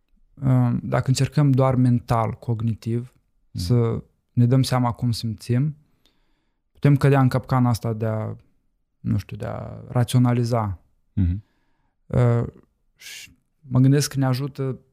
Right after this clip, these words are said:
Speaker 1: să, să ne uităm la senzațiile din corp. Nu știu, de exemplu, dacă simțim o, o tensiune, simțim că avem pumnii strânși,
Speaker 2: Mhm.
Speaker 1: ne putem da seama că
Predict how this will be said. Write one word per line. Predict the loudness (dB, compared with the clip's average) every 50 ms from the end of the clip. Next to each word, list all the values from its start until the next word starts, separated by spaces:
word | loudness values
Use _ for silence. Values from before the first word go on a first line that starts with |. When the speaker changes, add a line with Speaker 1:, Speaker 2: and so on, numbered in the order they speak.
| _ _ _
Speaker 1:
să, | -20 -20 -14 -10 -8 -8 -8 -10 -12
să | -18 -20 -16 -12 -10 -10 -10 -10 -12 -14 -16
ne | -16 -16
uităm | -10 -4 -2 0 0
la | 0 0
senzațiile | -2 -4 -4 -4 -2 -2 -4 -4 -4 -6 -8 -6 -6
din | -6 -8 -10 -12
corp. | -14 -14 -14 -14 -14 _
Nu | -10 -8 -8 -8
știu, | -8 -12 -14
de | -12
exemplu, | -12 -10 -8 -6 -8 -8 -8 -10
dacă | -14 -14 -14 -14 -16 -18 -18 -18 -18 -20 _ _ _ _ _ _ _ _
simțim | _ -2 -2 -2 0 0 0 0 0 0 -4 -8 -10 -8
o, | -8 -8
o |
tensiune, | -4 0 2 2 2 2 0 0 2 2 2 2
simțim | 0 -4 -6 -8 -8 -6 -8 -8 -8 -12 -14 -18 _ _
că | -6 -2
avem | -2 0 0 -2 -2 -6 _ _ _ _ _ _ _ _ _ _ _ _ _ _ _
pumnii | -2 2 4 4 4 4 2
strânși, | 0 -2 -2 0 0 2 2 0 -2 -4 -8 -14 -20 _ _ -2
Speaker 2:
Mhm. | 0 0 0 0 -4 _ -6
Speaker 1:
ne | -6 -6
putem | -4 0 2 2 4
da | 4 2 2
seama | 0 0 -2 -2 -2 -4
că | -6 -8 -10 -10 -10 -10 -12 -14 -16 -18